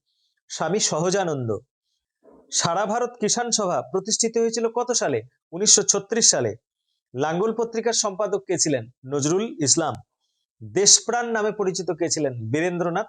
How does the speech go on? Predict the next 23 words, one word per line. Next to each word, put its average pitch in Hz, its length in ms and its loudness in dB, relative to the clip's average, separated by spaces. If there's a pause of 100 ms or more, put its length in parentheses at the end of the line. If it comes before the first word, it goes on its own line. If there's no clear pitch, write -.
শাসমল। 160 560 -2 (840)
ভারতে 185 320 0
প্রথম 196 520 -2 (180)
মে 165 260 0
দিবস 226 320 0
পালিত 190 300 -2
হয়েছিল 202 360 0
কত 220 260 -4
সালে? 131 320 0 (480)
উনিশশো 175 320 4
তেইশ 233 440 4
সালে। 117 280 0 (840)
কুনবি 262 420 2
কাদের 185 320 0
বলা 147 200 0
হয়? 117 180 0 (380)
গুজরাটের 190 540 2
কৃষকদের। 139 500 0 (400)
রম্পা 165 380 0
বিদ্রোহের 214 400 0
নেতা 185 220 0
কে - 160 0
ছিলেন? 131 300 0